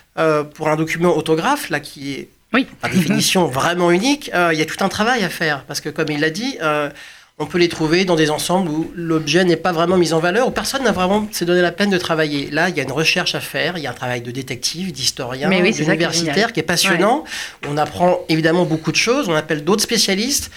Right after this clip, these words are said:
Speaker 1: et c'est le travail que, que font les libraires un petit peu au quotidien, euh, sur tous les textes, euh, vers lesquels ils doivent se porter. Alors, euh,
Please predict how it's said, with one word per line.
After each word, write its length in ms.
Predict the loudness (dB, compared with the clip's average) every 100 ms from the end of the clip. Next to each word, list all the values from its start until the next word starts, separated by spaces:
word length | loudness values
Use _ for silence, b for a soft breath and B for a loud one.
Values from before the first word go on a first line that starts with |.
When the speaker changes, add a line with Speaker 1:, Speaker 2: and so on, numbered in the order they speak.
| B B B 0
Speaker 1:
et 300 | 2 4 2
c'est 140 | 0
le 40 |
travail 380 | 0 0 0 0
que, 140 | -2 0
que 140 | 0
font 220 | -2 2
les 100 | 4
libraires 320 | 4 4 4 2
un 40 |
petit 140 | -2 -2
peu 100 | 0
au 40 |
quotidien, 640 | 0 -2 -2 0 2 2 2
euh, 180 | 0 -2
sur 200 | -6 -6
tous 120 | -4
les 160 | -4
textes, 320 | -2 -4 -2 -2
euh, 440 | -2 -2 -2 -2
vers 120 | -4
lesquels 260 | -4 -2 -2
ils 80 | 0
doivent 140 | 0
se 120 | -2 -6
porter. 440 | -8 -6 -4 -4
Alors, 240 | -4
euh, 20 | -4